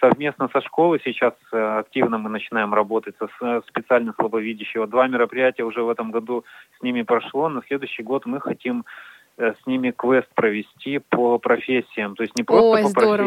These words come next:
Speaker 1: профессиям, а именно профессии, в которых могут вполне себе конкурировать на свободном рынке труда люди с ограничением по зрению. Ну и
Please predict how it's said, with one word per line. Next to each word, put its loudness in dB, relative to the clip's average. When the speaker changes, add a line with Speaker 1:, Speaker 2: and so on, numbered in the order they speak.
Speaker 1:
профессиям, -2
а 6
именно 0
профессии, 0
в -6
которых 0
могут 0
вполне 0
себе -2
конкурировать 2
на -4
свободном -2
рынке -4
труда 4
люди -4
с -16
ограничением -6
по 0
зрению. -4
Ну -6
и -10